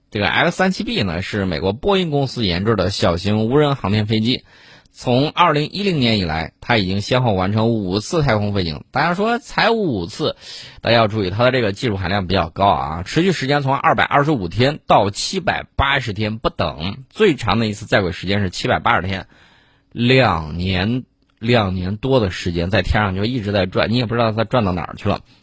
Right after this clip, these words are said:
大家可以想象一下，假如说这个东西它如果发动突然袭击，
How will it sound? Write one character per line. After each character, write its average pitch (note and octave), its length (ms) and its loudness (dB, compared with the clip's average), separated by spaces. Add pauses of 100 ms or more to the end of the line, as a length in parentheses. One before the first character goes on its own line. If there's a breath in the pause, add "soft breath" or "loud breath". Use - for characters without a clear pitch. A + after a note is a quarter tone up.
(140 soft breath)
大 C3+ 100 2
家 D3+ 100 4
可 D3 140 -2
以 C#3+ 80 0
想 E2+ 240 -6
象 G#2 180 -2
一 E2+ 40 -4
下， F2 120 -4
假 F#2 320 0
如 G2+ 140 -2
说 E3+ 140 4
这 G#3 100 0
个 C#3 100 2
东 G#2+ 200 0
西 G#2 100 -2
它 A#2 220 0
如 A#2+ 160 -2
果 F#2 120 0
发 A2+ 200 0
动 G2+ 180 -2
突 - 160 -8
然 A#2 160 0
袭 F2+ 200 -10
击， F2+ 200 -8